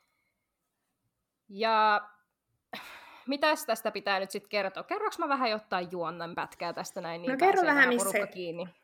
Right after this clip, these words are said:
Speaker 2: Joo, kerro, mistä kertoo, niin noin vähän. Älä
Speaker 1: Joo,
Speaker 2: spoilaa.
Speaker 1: eli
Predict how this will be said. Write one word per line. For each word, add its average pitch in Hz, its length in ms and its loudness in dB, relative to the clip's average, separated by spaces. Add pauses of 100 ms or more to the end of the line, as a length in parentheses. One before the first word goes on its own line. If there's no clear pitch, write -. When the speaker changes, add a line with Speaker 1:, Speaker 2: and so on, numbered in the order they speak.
(160)
Speaker 2:
Joo, 247 320 -2
kerro, 320 260 -2
mistä 254 240 -4
kertoo, 202 480 0
niin 233 340 -8 (240)
noin 196 580 0 (520)
vähän. 196 380 -4 (1600)
Älä 208 240 2
Speaker 1:
Joo, 214 100 2
Speaker 2:
spoilaa. 202 440 4
Speaker 1:
eli 240 200 0